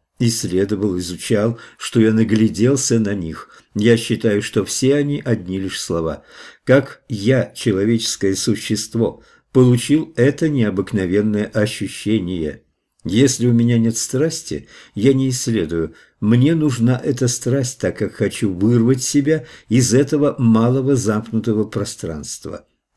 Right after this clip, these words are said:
Я оградил себя стеной, стеной, которая есть я сам. И человек живет с этим миллионы лет. Я стараюсь выбраться из этого с помощью учения, чтения, обращения к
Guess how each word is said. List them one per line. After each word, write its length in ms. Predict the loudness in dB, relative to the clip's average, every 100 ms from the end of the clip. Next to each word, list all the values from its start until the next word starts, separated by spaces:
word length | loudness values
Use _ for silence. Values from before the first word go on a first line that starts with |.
| 2
Я 200 | 4 4
оградил 460 | 4 2 2 0
себя 320 | 0 -2 -2
стеной, 540 | -4 -4 -4 -2 -2 -6 -16 -20 -18 -8
стеной, 560 | -4 2 4 6 4
которая 400 | 2 0 2 2
есть 480 | 4 2 0 0 -6
я 240 | 0 0 0
сам. 460 | -4 -6 -6 -12 _ _ _ _
И 160 | 0 2
человек 500 | 4 6 6 4 2
живет 340 | 2 0 0
с 120 | -2
этим 360 | -2 -2 -6 -10 -18 _
миллионы 480 | 2 4 6 4 4
лет. 320 | 0 -2 -8 _ -20 -20 _
Я 240 | 0 2 2
стараюсь 500 | 2 2 2 2 2
выбраться 520 | 2 2 0 -2 -4
из 160 | -2
этого 260 | -4 -2 -4
с 100 | -2
помощью 520 | -2 0 0 0 -2 -2 _
учения, 680 | -2 -2 2 4 4 0 -4 -10 _ _
чтения, 760 | -10 -8 2 4 4 0 -6 -8 -18 -4
обращения 680 | 2 4 4 4 2 4 0
к 180 | -2